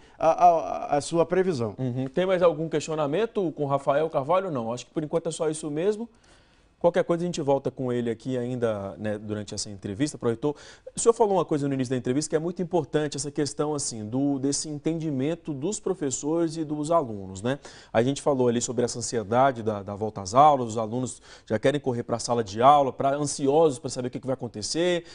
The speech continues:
Speaker 2: em que ponto eles vão pegar ali do conteúdo, né? Ou se vai pular alguma coisa. Eu acho que essa,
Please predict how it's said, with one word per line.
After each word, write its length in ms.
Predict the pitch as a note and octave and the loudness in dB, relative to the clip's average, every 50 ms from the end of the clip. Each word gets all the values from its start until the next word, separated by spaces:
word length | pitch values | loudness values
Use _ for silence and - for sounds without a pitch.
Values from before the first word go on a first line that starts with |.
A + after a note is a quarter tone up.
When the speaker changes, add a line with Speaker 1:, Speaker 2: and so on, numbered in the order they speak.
| - - | -20 -14
Speaker 2:
em 60 | - C3 | -12 -4
que 140 | - E3+ | -4 -4
ponto 340 | - - D#3+ E3+ F#3 F3+ - D#3+ | -2 2 2 2 2 2 0 -2
eles 140 | C#3 A#2+ | -2 -2
vão 100 | C3 C#3 | -4 -4
pegar 280 | B2+ - C3 A#2 C3 C3 | -2 -2 0 2 2 0
ali 100 | B2+ B2 | 0 -2
do 100 | G#2+ A#2+ | -6 -8
conteúdo, 880 | - B2+ B2 A#2+ - A2+ G#2+ A2 B2 D#3+ F#3 F#3+ F#3+ F#3 D3 D3 C#3 | -6 -6 -6 -4 -4 -6 -4 -2 -2 -2 0 0 -2 -2 -2 -2 -2
né? 200 | C3 C3+ D#3+ F3+ | -2 -2 -2 0
Ou 100 | E3 C#3 | -2 -2
se 100 | - - | -4 -2
vai 100 | B2+ C#3+ | -4 -4
pular 260 | C#3 - C3+ B2+ C3 | -4 -2 -4 0 0
alguma 280 | C#3 C3+ A#2 B2 A#2+ A2 | 0 0 0 -4 -6 -6
coisa. 280 | - - D#3 F3+ D#3+ F3 | 0 0 0 2 2 0
Eu 40 | |
acho 100 | E3+ - | -4 -2
que 80 | - G3 | -2 -4
essa, 240 | F#3+ - - D#3+ | -4 -4 -6 -10